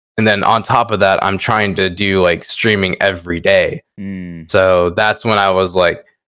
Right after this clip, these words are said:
Speaker 1: "Okay, it, it's one or the other."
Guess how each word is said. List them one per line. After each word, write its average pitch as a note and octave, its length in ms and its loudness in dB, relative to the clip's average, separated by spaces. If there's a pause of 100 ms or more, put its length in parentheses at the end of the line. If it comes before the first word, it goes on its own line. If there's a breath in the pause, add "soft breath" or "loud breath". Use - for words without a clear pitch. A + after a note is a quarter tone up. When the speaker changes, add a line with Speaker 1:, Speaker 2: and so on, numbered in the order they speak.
(220)
Speaker 1:
"Okay, F2+ 520 0 (680)
it, A#2 320 0
it's B2+ 220 0
one D#3 280 4
or D3+ 80 4
the C3 180 0
other." A2 540 2